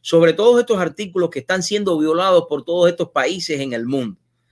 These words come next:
Eh, el artículo número cinco, Osmel, estos artículos que son de la Carta de los Derechos Humanos, que fue firmada en el mil novecientos ochenta y cuatro. Fíjense cómo hace años esto. Y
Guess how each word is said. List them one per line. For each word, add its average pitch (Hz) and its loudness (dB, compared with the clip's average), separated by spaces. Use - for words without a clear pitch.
Eh, 160 2
el 165 2
artículo 233 2
número 240 2
cinco, 208 -6
Osmel, 139 -4
estos 175 -2
artículos 202 0
que 143 -4
son 175 -4
de 117 -6
la 120 -4
Carta 160 -4
de 135 -2
los 127 -2
Derechos 143 -2
Humanos, 147 -6
que 117 -4
fue 147 -2
firmada 127 -4
en 147 -2
el 123 -2
mil 151 -2
novecientos 156 -4
ochenta 151 -6
y 113 -6
cuatro. 120 -2
Fíjense 151 -6
cómo 139 -6
hace 143 -4
años 143 -2
esto. - -8
Y 135 -6